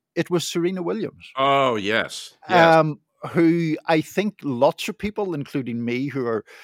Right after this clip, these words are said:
Speaker 1: fans of hers, were tuning into her first round match, mainly hoping that she wouldn't be embarrassed. I mean, obviously she has been
Speaker 2: Yeah.
Speaker 1: struggling this year,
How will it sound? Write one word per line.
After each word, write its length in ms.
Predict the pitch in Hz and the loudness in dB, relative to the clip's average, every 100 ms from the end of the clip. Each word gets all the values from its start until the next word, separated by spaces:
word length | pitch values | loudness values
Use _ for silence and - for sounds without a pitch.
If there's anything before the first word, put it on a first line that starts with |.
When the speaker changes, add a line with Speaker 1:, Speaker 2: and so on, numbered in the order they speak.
| - - | -20 0
Speaker 1:
fans 380 | - 123 143 | 2 4 2
of 120 | 147 - | -4 -4
hers, 420 | 175 190 180 - | -2 -2 -4 -8
were 680 | 156 127 139 135 127 123 123 - | -6 0 4 4 4 2 -2 -4
tuning 360 | - 175 185 | 0 0 0
into 420 | 156 139 123 127 110 | -4 -6 -6 -8 -4
her 440 | 113 107 104 - _ | -2 -2 -4 -8 _
first 400 | - 135 143 - | -2 -2 0 -2
round 260 | 160 113 | -2 -4
match, 440 | 110 107 107 - - - - _ _ | -6 -8 -10 -14 -18 -20 -20 _ _
mainly 560 | 151 147 175 196 208 190 | -4 -2 0 0 0 0
hoping 340 | 139 151 139 | -2 -2 -2
that 100 | 127 | -4
she 140 | - 123 | -6 -6
wouldn't 260 | 113 110 | -6 -8
be 140 | 113 98 | -8 -10
embarrassed. 560 | 104 95 110 175 - 135 | -8 -4 -2 -2 -6 -8
I 60 | |
mean, 100 | 123 | -6
obviously 320 | 117 127 - 120 | -4 -6 -6 -8
she 200 | 113 110 | -6 -8
has 160 | 107 | -8
been 160 | - 110 | -8 -8
Speaker 2:
Yeah. 160 | 123 | -6
Speaker 1:
struggling 560 | 143 98 - 107 107 104 | -4 -4 -6 -8 -10 -12
this 320 | 123 117 - - | -6 -4 -4 -4
year, 320 | 107 117 | -2 -2